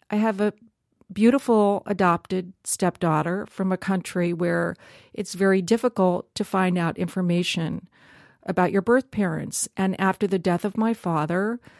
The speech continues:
I thought to myself, if I have questions about,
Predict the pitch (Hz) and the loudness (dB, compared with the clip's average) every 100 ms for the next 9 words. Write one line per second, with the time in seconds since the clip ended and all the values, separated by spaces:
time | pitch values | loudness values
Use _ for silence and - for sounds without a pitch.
0 | _ _ _ - 190 190 180 - 208 220 | _ _ _ -4 0 2 2 2 0 2
1 | 220 185 160 156 160 - _ _ - 190 | 0 0 0 0 -4 -14 _ _ -6 -2
2 | 208 233 269 - - 233 226 - 202 180 | -2 0 -2 -4 0 0 0 -2 -2 0
3 | 185 180 170 165 - | 0 2 4 2 0